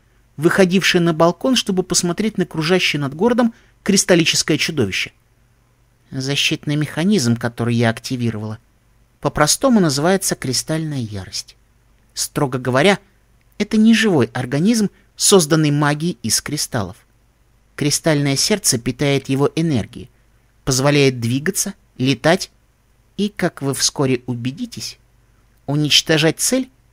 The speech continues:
сфокусированными магическими потоками». По балкону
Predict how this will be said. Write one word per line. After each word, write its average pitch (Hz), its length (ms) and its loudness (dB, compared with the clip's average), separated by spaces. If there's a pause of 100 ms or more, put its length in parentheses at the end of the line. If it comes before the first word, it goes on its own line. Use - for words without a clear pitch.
(280)
сфокусированными 202 1000 2
магическими 139 680 -2
потоками». 117 580 -10 (1160)
По 120 80 0
балкону 190 580 2